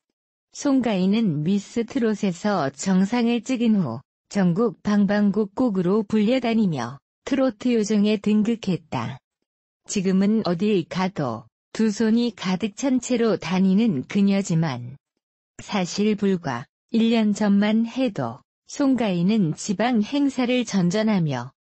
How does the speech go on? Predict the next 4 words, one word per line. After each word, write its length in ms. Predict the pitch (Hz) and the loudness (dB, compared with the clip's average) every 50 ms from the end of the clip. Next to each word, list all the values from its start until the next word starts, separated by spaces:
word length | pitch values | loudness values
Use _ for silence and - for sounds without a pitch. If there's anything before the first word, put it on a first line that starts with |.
| _ _ _ | _ _ _
생활고에 800 | - - 294 285 269 262 247 226 220 240 247 247 247 247 240 240 | -6 -2 0 2 2 2 2 0 0 0 2 2 2 2 2 0
시달리던 800 | 233 - 233 202 240 233 233 233 233 220 190 202 202 196 156 | 0 -2 -4 -2 0 0 0 2 0 0 0 2 2 2 2
무명 400 | 135 175 196 208 226 233 220 220 | 2 2 2 4 4 4 4 2
가수였다고. 1080 | 214 208 185 180 - - 240 254 240 233 233 _ - 208 180 165 - 139 127 135 147 | 2 0 0 -2 -2 -2 -2 0 0 -2 -2 _ -2 -2 -2 -2 -4 -4 -4 -4 -4